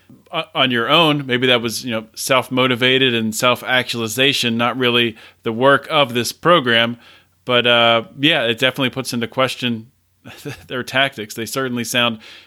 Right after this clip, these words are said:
pretty shady. And David, I wanna thank you for, for coming on the show to talk about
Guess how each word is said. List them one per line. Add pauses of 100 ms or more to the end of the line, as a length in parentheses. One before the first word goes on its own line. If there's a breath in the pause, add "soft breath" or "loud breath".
(100)
pretty
shady.
And (140)
David,
I
wanna
thank
you
for, (360 soft breath)
for
coming
on
the
show (240)
to
talk
about